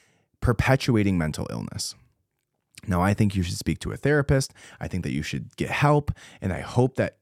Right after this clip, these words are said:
you feel better in your body. I've talked about this endless amounts of time, and I hate that I have to continually discuss this topic.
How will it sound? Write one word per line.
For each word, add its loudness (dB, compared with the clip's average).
you -6
feel 0
better 2
in 0
your 0
body. 2
I've -4
talked -2
about -2
this -4
endless 4
amounts -2
of -10
time, 0
and 2
I 0
hate 0
that 0
I 0
have 2
to -6
continually -2
discuss 0
this -2
topic. 0